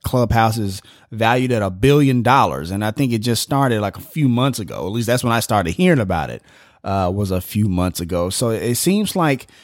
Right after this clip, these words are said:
not just, like, the videos with TikTok, but the, just, like, good conversations, kinda like what you're talking about,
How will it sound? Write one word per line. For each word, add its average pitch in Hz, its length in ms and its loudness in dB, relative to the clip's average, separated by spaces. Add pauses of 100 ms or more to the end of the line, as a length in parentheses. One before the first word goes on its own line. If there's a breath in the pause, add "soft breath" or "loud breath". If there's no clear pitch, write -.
(140 soft breath)
not 214 280 -2
just, 220 240 -2
like, 151 140 -2
the 127 60 -2
videos 131 600 0
with 110 160 -10
TikTok, - 500 -6
but 120 200 -12
the, 135 100 -8
just, 143 200 -6
like, 131 360 -4
good 170 260 2
conversations, 139 1120 -2
kinda 151 200 2
like 135 160 2
what 117 100 -4
you're 127 100 -2
talking 123 260 0
about, 113 320 0